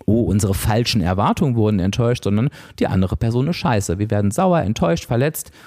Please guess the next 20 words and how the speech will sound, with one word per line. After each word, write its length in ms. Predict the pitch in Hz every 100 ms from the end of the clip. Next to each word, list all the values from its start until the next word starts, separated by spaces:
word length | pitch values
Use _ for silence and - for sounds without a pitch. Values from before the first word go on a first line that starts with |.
| - _
und 180 | 104 101
dann 200 | 127 135
knallt 420 | - 101 82 69
es. 320 | - - - - _ _ - - - - - -
Und 260 | 147 147 156 _ _ _
sorry, 240 | - 165 156
ich 100 | 113
habe 140 | 151
jetzt 100 | 151
ein 80 | 151
bisschen 220 | 143 135
länger 260 | 131 135 101
ausgeholt, 540 | 139 - 143 110 104
das 160 | 107 -
war 100 | 117
mir 200 | 131 -
aber 160 | 104
auch 180 | 104 107
wichtig, 380 | 156 - 95 -
denn 360 | - 135 92